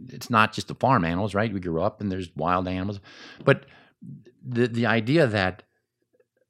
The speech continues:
for an animal to be king of their domain, they're willing to die. Like, they will fight to the death. Like, that's what they do. And it ma-, it kind of awes me a little bit, the difference between humans,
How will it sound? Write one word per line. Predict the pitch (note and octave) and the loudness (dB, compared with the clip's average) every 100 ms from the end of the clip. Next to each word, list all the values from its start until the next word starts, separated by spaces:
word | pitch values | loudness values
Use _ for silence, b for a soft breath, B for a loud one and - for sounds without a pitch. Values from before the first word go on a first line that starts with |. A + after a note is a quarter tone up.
| _ _ _ - | _ _ _ -2
for | A#2 G#2+ | 4 4
an | |
animal | - A2 C#3+ C3+ | 4 -2 2 2
to | A2+ | 2
be | A2 | -2
king | - D#3 D3 | -4 0 0
of | A2+ | 2
their | A2+ A2 | 0 0
domain, | G#2 E2+ G#2 B2 F2+ F#2 - _ _ _ _ _ _ _ _ - | 2 0 0 0 -2 -4 -10 _ _ _ _ _ _ _ _ -8
they're | - A#2+ | 4 4
willing | G#2 G#2+ | 6 2
to | G#2+ | 0
die. | G#2+ A#2 C3+ - _ _ | 2 2 2 -4 _ _
Like, | F2+ - | -6 -2
they | G#2 A#2+ | -2 -2
will | F#2 A2+ | 0 0
fight | A2 F#2+ G#2+ | 0 -2 -2
to | A#2 | -4
the | G#2+ | 0
death. | B2 D#2+ - _ | 0 -2 -14 _
Like, | - - | -8 -4
that's | D#2 - | -4 -4
what | F#2+ | -4
they | A2 | -2
do. | A2+ C#3 - _ _ _ _ _ _ _ _ | 0 -2 -4 _ _ _ _ _ _ _ _
And | - G2+ | -4 -2
it | D#2 | -2
ma-, | F2+ | -4
it | D2 G2 G#2 | -6 -8 -6
kind | C3 C3+ | -4 -4
of | F2 | -4
awes | E2 G2 C#3+ A2+ | -4 0 2 0
me | E2+ | -4
a | F2+ | -4
little | F#2+ | -4
bit, | F2 A2 | -4 -6
the | F2 | -6
difference | D#2+ C3 - E2+ - - b b b | -6 -6 -4 -6 -8 -14 b b b
between | - - G#2+ G#2 G2 F2 | -14 -8 -4 -2 -4 -6
humans, | - B2 D#3 G#2 G#2 B2 - | -2 0 2 2 0 -4 -8